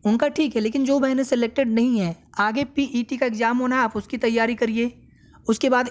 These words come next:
एएनएम की नई भर्ती शत प्रतिशत आएगी, इसी पेड से आना चाहिए था। अभी भी हम लोग कोशिश कर रहे हैं, हार नहीं माने, कोशिश कर रहे हैं, लेकिन आ भी सकता है एएनएम की नई भर्ती।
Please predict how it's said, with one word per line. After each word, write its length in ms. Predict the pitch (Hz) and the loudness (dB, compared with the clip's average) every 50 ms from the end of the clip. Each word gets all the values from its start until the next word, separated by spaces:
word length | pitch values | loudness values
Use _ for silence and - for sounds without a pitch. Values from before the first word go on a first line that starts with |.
| - | 0
एएनएम 300 | 226 233 240 240 269 269 | 0 2 2 2 2 0
की 100 | 254 277 | 0 0
नई 220 | 233 226 233 262 269 | 2 2 2 2 2
भर्ती 320 | 226 247 233 226 - 277 | 2 0 0 0 0 0
शत 220 | 254 - 233 220 - | 0 0 -2 -2 -2
प्रतिशत 320 | - 220 220 - 247 226 | -4 -4 -2 -2 -2 0
आएगी, 340 | 233 220 226 233 233 233 269 285 | 0 2 2 2 2 0 -2 -2
इसी 300 | - - 226 - 277 262 | 0 -2 -2 0 0 0
पेड 220 | 240 262 240 240 | 0 0 0 0
से 140 | 226 - 277 | 0 0 0
आना 240 | 240 208 208 220 233 | 2 2 2 2 0
चाहिए 240 | 226 - 233 247 262 | 0 -2 -2 -2 0
था। 120 | 285 262 | 2 0
अभी 180 | 240 226 277 277 | 2 2 0 2
भी 60 | 269 | 2
हम 120 | 262 254 | 2 2
लोग 100 | 262 269 | 0 0
कोशिश 380 | 269 - 233 233 - 262 226 - | 0 0 0 0 0 -2 -2 -2
कर 160 | - 240 208 185 | 0 0 0 2
रहे 140 | 180 170 | 2 0
हैं, 160 | 180 196 196 - | 0 -2 -4 -6
हार 280 | - - 214 214 233 240 | -4 -2 0 0 0 0
नहीं 180 | 240 240 240 247 | 0 0 0 2
माने, 260 | 240 220 214 226 247 | 0 0 0 0 -2
कोशिश 340 | 247 - 208 208 - 247 226 | 0 0 -2 0 0 -2 -2
कर 120 | - - | 0 0
रहे 80 | 226 254 | 0 2
हैं, 20 | |
लेकिन 200 | 277 262 269 247 | 0 0 -2 -2
आ 160 | 214 190 190 202 | -2 0 0 0
भी 120 | 220 247 | 0 -2
सकता 280 | 240 - 233 - - 240 | -4 -4 -6 -2 0 0
है 100 | 233 240 | 0 2
एएनएम 340 | 208 214 220 220 220 233 240 | 2 2 2 2 2 0 -2
की 100 | 233 - | -2 -2
नई 200 | 226 220 220 233 | 0 2 2 4
भर्ती। 360 | 220 220 202 208 - 214 220 | 4 2 0 0 0 -2 -2